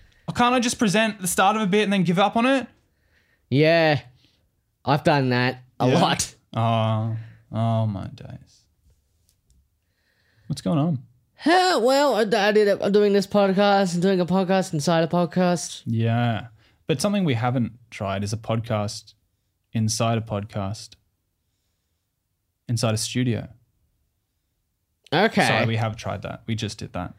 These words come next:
Speaker 1: Um,
Speaker 2: Yeah, we did.
Speaker 1: Oh, man.
Speaker 2: So
Speaker 1: That's the end. There's, like, there's no further ideas. You can't go deeper than two podcasts.
Speaker 2: We can do three.
Speaker 1: You're crazy.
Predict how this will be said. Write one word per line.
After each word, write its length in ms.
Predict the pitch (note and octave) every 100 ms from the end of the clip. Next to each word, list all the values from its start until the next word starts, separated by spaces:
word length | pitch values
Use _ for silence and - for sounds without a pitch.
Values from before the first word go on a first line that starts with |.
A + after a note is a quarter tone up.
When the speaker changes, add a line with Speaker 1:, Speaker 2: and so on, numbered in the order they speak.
| -
Speaker 1:
Um, 360 | C3+ C#3+ C#3 C3+
Speaker 2:
Yeah, 200 | C3+ B2+
we 100 | A2+
did. 360 | A2+ A2 G#2+ _ _ _ _ _ _ -
Speaker 1:
Oh, 320 | A2+ A2 G2
man. 380 | F2+ F#2 G2 F#2
Speaker 2:
So 460 | - - C3+ C3 A2+
Speaker 1:
That's 200 | C#3+ E3+
the 100 | C3+
end. 300 | C3 A2 F#2+ A#2+
There's, 220 | B2+ C#3
like, 140 | C3+
there's 120 | C3+ D#3
no 80 |
further 240 | D3 C3 A2+
ideas. 540 | G#2 G#2 A2 G2+ - A#2
You 100 | A#2
can't 200 | D#3 C#3
go 100 | A2
deeper 360 | A#2 B2+ A#2+
than 280 | G#2+ G2+ G#2 -
two 160 | - A2+
podcasts. 720 | A2 G2+ F2+ - - - - _ _ _ _ _ _ _ _ _ _ _ _ _ _ _ -
Speaker 2:
We 80 | E2+
can 100 | F2
do 140 | F2+
three. 400 | D#2 G#2+ G2+ G#2+ _ _ _ _ _ _ _ _ _ _ _ _ -
Speaker 1:
You're 160 | A2+
crazy. 420 | A2 F#2 G2 -